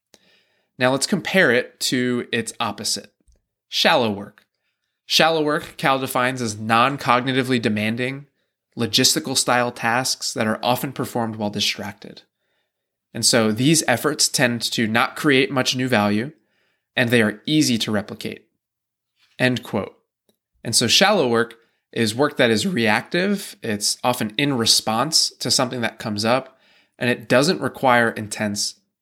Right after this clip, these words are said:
concentration. So we have deep work. It's proactive. It's distraction-free. It's one thing at a time, planned ahead of time with intention. Shallow work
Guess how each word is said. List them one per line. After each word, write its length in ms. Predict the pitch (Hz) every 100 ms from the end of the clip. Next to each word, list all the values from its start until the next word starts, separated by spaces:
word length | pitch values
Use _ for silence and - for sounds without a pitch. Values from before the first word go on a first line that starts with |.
| _
concentration. 800 | - 110 107 104 104 98 - - _ - _ _ _ _
So 180 | - 123
we 60 |
have 180 | 123 107
deep 240 | 127 180 180
work. 340 | 180 185 - -
It's 140 | -
proactive. 680 | - 123 107 127 - 160 156
It's 180 | 120 -
distraction-free. 1120 | 107 - - 131 143 - 139 - 139 139 131
It's 160 | 110
one 200 | 117 123
thing 200 | 135 139
at 120 | 131 123
a 20 |
time, 520 | - 120 117 117 117 _ _ _ _ -
planned 380 | - 127 151
ahead 260 | 151 135 131
of 120 | 131
time 440 | - 120 123 120 -
with 240 | - 117 123
intention. 680 | 147 - 113 104 104 143 _ _ _ _ _ _ _ _
Shallow 540 | - - 170 180 165 127
work 320 | 117 117 -